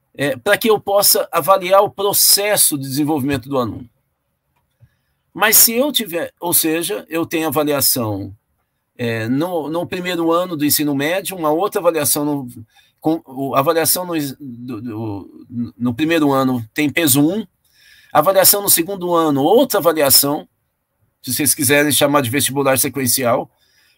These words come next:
com peso dois, e avaliação no terceiro ano com peso três. Trabalho a média, e essa média vira o enem.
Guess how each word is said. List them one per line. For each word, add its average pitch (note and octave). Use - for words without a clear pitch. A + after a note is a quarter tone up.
com F#3
peso E3
dois, F3+
e -
avaliação G3
no E3
terceiro F3
ano F3
com F3
peso D#3+
três. A#2+
Trabalho F#3+
a F3
média, F3+
e D#3+
essa A3+
média G3
vira F3+
o F3+
enem. A#2+